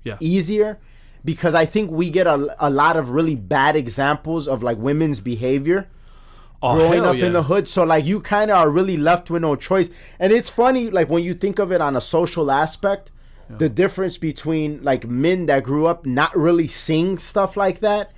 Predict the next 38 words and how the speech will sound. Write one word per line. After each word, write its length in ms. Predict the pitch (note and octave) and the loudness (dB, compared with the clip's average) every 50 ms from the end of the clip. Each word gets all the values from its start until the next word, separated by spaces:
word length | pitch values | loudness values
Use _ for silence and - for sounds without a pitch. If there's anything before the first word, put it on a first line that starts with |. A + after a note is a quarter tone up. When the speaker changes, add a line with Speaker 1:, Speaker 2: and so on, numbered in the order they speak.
| - - | -20 -18
Speaker 1:
Yeah. 240 | - C#3 A#2+ A2 G2 - | -14 -12 -12 -12 -8 -4
Speaker 2:
and 200 | C#3+ D3 C#3+ D3 | -2 0 0 2
then 180 | D3+ D3+ D3 D3 | 2 2 2 2
men 220 | D#3 E3+ F3 E3 | 2 0 2 2
that 340 | D3 C#3 C3 C3+ A#2+ G#2 G#2 | 2 2 2 0 -2 -6 0
did 220 | G2+ F3 G#3 A3+ | 0 2 2 2
grow 220 | D#3 E3+ E3+ D3+ D3+ | 2 2 4 4 4
up, 220 | D3+ D3 - C#3+ | 4 2 0 -4
because 320 | B2+ D#3 - - D#3 C3 A2+ | -6 -6 -2 -2 -4 -2 0
the 60 | D3 | -2
men 200 | C#3+ D3+ F#3+ G#3+ | 0 0 -2 0
that 140 | G#3 G3 F3+ | 0 0 0
never 240 | E3+ F#3 F#3 F#3 F3 | 2 0 0 0 0
really 200 | E3 F#3 E3+ C#3 | 0 0 -2 -2
saw 280 | - - - D3+ D#3 F3 | -4 -2 0 0 2 2
stuff 340 | E3+ - - E3+ D#3 - - | 0 -2 -4 -4 -4 -2 -2
like 180 | C#3+ C3 B2 - | -4 -6 -4 -4
that, 240 | D3 C#3 C#3 C3+ - - - - - - - - - - - - - - - | -4 -4 -4 -4 -8 -14 -20 -20 -20 -20 -20 -20 -20 -20 -20 -20 -20 -20 -20
they 240 | - A#2 C#3+ F3+ F#3 | -6 -2 0 0 2
never, 320 | F#3 G#3 G#3+ G#3+ F3+ F#3 D#3 | 2 2 2 2 2 0 0
like, 240 | D#3+ C#3+ C3+ - | 2 0 0 -2
lear-, 320 | A#2 A#2+ B2+ C#3 D3+ E3 E3+ - | -4 -2 0 0 0 0 0 -4
had 380 | - - D#3 F3 F#3+ F#3+ E3 D#3+ | -6 0 2 2 2 2 2 2
those 320 | E3+ D#3 C#3+ C3+ - - | 2 0 0 -2 -4 -8
tools 680 | - - - G3 G#3+ A#3+ A3+ G3+ E3 C#3 B2 C3 B2 A#2 | -12 -4 -2 0 0 2 2 2 2 2 0 -2 -4 -4
Speaker 1:
Yeah. 160 | A2+ A2 G#2+ | -4 -4 -2
Speaker 2:
and 180 | D3 C#3+ C#3 C#3 | -2 0 0 2
learned 280 | D3 E3+ G3+ A3 G#3 F#3+ | 2 2 2 0 0 0
those 280 | E3+ D3+ D3 C#3+ - - | 2 2 2 0 -2 -8
tools. 580 | - - D#3 D3 C#3+ C#3 C3+ C#3 C3 - - - - - - - A#2+ | -6 -4 -2 0 0 0 -2 -4 -4 -8 -14 -18 -20 -20 -20 -16 -12
Speaker 1:
Yep. 140 | A#2 C3 D3 | -6 -2 0
Speaker 2:
You 60 | D#3 | 2
know 60 | D#3+ D#3+ | 2 2
what 60 | D#3+ D#3+ | 2 0
I'm 60 | D3 | 0
saying? 240 | - F3+ F3 F3 D3+ | 0 -2 -2 0 0
But 200 | D#3+ F3 F3 - | 0 0 2 2
then 480 | - A3+ C4+ - - B3+ A3+ A3 G#3 | 2 2 4 4 2 0 0 -4 -8